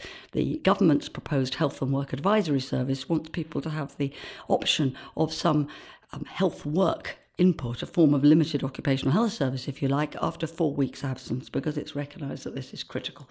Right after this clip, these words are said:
And occupational health services which are engaged with their organisation can do a great deal, um,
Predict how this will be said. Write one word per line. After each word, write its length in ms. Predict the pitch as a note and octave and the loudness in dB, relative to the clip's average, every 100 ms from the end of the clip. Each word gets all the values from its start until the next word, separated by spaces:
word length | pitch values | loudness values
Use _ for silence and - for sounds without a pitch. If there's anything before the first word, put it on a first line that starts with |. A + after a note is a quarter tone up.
| - - - - | -18 -16 -6 4
And 80 | E3+ | 4
occupational 500 | G#3+ G3 E3+ D#3 C3 | 4 0 0 2 2
health 180 | D3 | 0
services 540 | - C3+ B2 - B2 - | 0 0 0 -2 -2 -2
which 180 | - C#3 | -2 -2
are 60 | |
engaged 520 | B2+ C3 G#3+ G3 - | -2 2 4 4 2
with 120 | F3 - | -4 -2
their 140 | C#3 | -2
organisation 840 | C#3 C#3 C3 C3+ - C3+ - C3 B2+ - - | -2 -2 -2 -2 0 2 4 4 0 -8 -8
can 140 | - D3 | 0 4
do 160 | C#3+ | 6
a 40 | C3+ | 4
great 380 | C3+ C#3+ - - | 4 0 0 -2
deal, 300 | A#2+ A#2 - - - - | -2 -2 -4 -14 -20 -6
um, 280 | B2 A#2+ | -2 -2